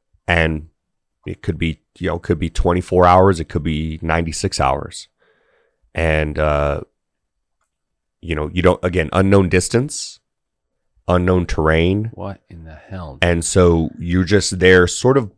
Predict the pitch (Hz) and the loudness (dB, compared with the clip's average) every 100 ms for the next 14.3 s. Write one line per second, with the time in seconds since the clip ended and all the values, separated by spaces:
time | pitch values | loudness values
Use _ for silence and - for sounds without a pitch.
0 | _ _ 98 98 90 - - - 98 92 | _ _ 0 2 2 -2 -20 -4 2 4
1 | 95 85 80 85 98 90 - 80 80 90 | 2 0 0 0 0 -2 -4 -2 0 0
2 | 107 _ _ - 139 139 131 123 113 104 | -4 _ _ -6 -2 -2 -2 -6 -8 -6
3 | 110 95 85 104 107 104 101 - 101 92 | -6 -6 -8 -6 -6 -6 -8 -8 -8 -8
4 | - 92 87 90 95 87 82 98 98 101 | -8 -10 -10 -12 -10 -10 -10 -10 -8 -6
5 | 101 92 101 92 92 95 90 90 87 80 | -6 -8 -8 -8 -8 -10 -10 -10 -12 -14
6 | - _ _ 185 - 392 - - _ 113 | -16 _ _ -20 -12 -12 -12 -20 _ -2
7 | 101 113 123 120 120 107 98 113 82 87 | 4 6 8 8 6 6 4 4 2 2
8 | 104 107 107 90 80 92 107 147 110 90 | 2 4 4 2 0 4 4 4 4 2
9 | 101 113 113 - - - 117 - 69 67 | 2 2 2 0 -2 2 2 2 -2 -2
10 | 69 - 110 123 - - 135 156 175 226 | -6 -6 0 0 0 0 2 2 2 0
11 | 277 _ - 151 156 - 95 78 71 - | -2 _ 0 2 0 -4 0 0 0 -4
12 | 95 123 143 - 78 76 117 147 - - | 0 2 2 -2 -8 -2 2 2 0 -12
13 | _ _ _ 101 101 - 110 113 120 87 | _ _ _ 4 4 6 6 6 4 -2
14 | 71 71 | -2 -8